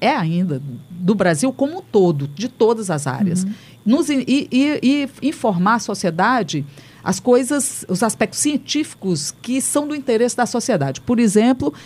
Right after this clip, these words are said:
Speaker 1: uma grande coisa que a S B P C discute é o uso da, da, da nossa biodiversidade, por exemplo,
Speaker 2: Uhum.
Speaker 1: dos nossos recursos naturais. Por quê? Porque essa é uma área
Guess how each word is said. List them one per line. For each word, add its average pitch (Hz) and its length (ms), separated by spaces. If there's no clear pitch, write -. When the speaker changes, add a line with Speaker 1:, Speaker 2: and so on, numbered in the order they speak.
Speaker 1:
uma 202 200
grande 220 460
coisa 208 320
que 190 140
a 175 60
S 175 120
B 175 120
P 175 100
C 185 140
discute 262 800
é - 80
o 226 40
uso 247 260
da, 196 100
da, 170 420
da 170 200
nossa 202 260
biodiversidade, 175 920
por 190 140
exemplo, 147 380
Speaker 2:
Uhum. 170 220
Speaker 1:
dos 175 140
nossos 208 240
recursos 190 300
naturais. 165 420
Por - 180
quê? 247 100
Porque 226 200
essa - 160
é 269 40
uma 254 160
área 202 360